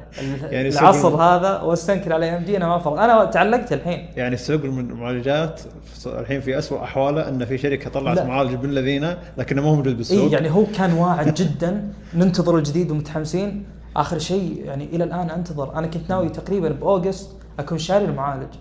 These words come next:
Speaker 1: وخلاص.
Speaker 2: الشهر الماضي هذا.
Speaker 1: الشهر الماضي، إحنا الآن بسبتمبر.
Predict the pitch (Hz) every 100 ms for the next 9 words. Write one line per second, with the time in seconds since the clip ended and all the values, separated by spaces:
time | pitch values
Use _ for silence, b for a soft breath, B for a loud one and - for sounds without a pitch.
0 | - - - 143 160 135 - - - 113
1 | 110 107 104 104 107 110 113 127 156 160
2 | 165 170 135 143 139 156 160 - 165 196
3 | 135